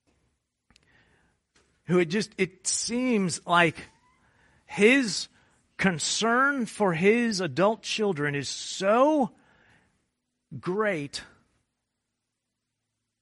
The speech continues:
that he's not even going to church anymore because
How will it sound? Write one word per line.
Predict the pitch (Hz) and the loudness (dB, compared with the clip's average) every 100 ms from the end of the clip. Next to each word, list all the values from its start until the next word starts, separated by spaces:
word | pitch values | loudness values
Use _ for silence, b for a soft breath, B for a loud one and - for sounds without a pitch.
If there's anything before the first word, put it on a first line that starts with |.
| _ _ _ _ _ - | _ _ _ _ _ -10
that | 151 | -6
he's | 175 143 | -6 -6
not | 156 196 208 | -4 -4 -4
even | 185 185 | -4 -6
going | 170 165 | -6 -8
to | 123 | -10
church | - - 185 - | -8 -6 -6 -8
anymore | 139 123 117 110 95 113 113 _ _ _ _ _ _ _ _ _ _ _ _ _ _ _ _ _ _ | -10 -10 -10 -12 -12 -12 -14 _ _ _ _ _ _ _ _ _ _ _ _ _ _ _ _ _ _
because | 151 135 151 151 143 | -10 -4 0 0 0